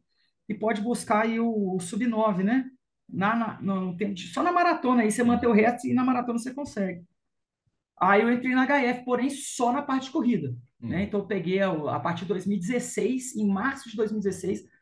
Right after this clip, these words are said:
Speaker 1: eu comecei a treinar na H F aqui em Belo Horizonte e minha corrida realmente ela deu um up violento.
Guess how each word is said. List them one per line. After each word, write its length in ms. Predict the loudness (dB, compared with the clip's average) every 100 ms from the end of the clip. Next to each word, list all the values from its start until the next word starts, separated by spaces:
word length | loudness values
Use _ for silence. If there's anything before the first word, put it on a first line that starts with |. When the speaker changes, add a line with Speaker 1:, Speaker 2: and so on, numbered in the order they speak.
| _ -10
Speaker 1:
eu 80 | -6
comecei 320 | -4 -2 -4
a 40 |
treinar 200 | -2 0
na 80 | 0
H 180 | 0 0
F 200 | -2 -4
aqui 100 | -2
em 40 |
Belo 140 | 0 0
Horizonte 680 | -2 -4 -4 -6 -12 -18 _ _ _ _ _
e 100 | 2
minha 120 | 4 6
corrida 260 | 4 6
realmente 460 | 6 6 4 2 0
ela 80 | 0
deu 120 | 2
um 180 | 4 2
up 160 | 0
violento. 680 | -6 -2 0 2 2 0 -4